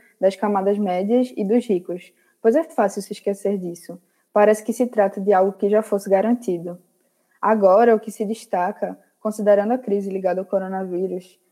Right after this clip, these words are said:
é que, meu Deus, há alguns tipos de trabalhadores que a cada dia estão lá fora, trabalhando. E eles estão se arriscando, arriscando a própria vida. Não é o risco de machucar o pé,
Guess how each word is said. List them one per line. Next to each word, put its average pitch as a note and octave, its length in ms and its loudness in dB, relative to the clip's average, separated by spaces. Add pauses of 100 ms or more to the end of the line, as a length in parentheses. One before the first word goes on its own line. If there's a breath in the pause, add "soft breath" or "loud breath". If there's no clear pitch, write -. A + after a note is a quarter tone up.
(140)
é G#3 80 -4
que, A3 120 -4
meu B3+ 220 2
Deus, F#3+ 540 0
há F#3+ 100 -2
alguns B3 340 2
tipos A3 260 -4
de G#3+ 100 0
trabalhadores G3+ 1000 -2
que A#3 100 0
a A3+ 80 4
cada A3+ 300 2
dia G#3 240 0
estão G#3+ 260 -6
lá B3+ 80 0
fora, F#3+ 480 -2
trabalhando. F#3 680 -2 (460)
E G#3 40 0
eles A3+ 180 2
estão A#3+ 300 -4
se A3+ 120 -2
arriscando, F#3+ 680 -4 (100)
arriscando G#3+ 480 -2
a G#3 40 -2
própria G#3+ 340 2
vida. F3+ 440 -2 (380)
Não G#3+ 160 -2
é C4 80 4
o E4 60 2
risco B3 300 0
de G3+ 60 -4
machucar G3+ 440 -2
o G3+ 60 -2
pé, F#3 380 -4